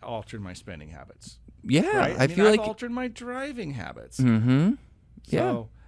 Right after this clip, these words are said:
Speaker 1: and, and it's not extreme, but, you know, we're not taking trips just for the sake of,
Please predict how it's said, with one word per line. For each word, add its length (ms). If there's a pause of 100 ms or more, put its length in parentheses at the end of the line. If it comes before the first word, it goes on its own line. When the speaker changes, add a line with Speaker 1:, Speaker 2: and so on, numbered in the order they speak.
(100)
Speaker 1:
and, 180
and 140
it's 160
not 180
extreme, 760
but, 100
you 80
know, 120
we're 180
not 220 (440)
taking 460 (240)
trips 260
just 320
for 60
the 80
sake 400
of, 420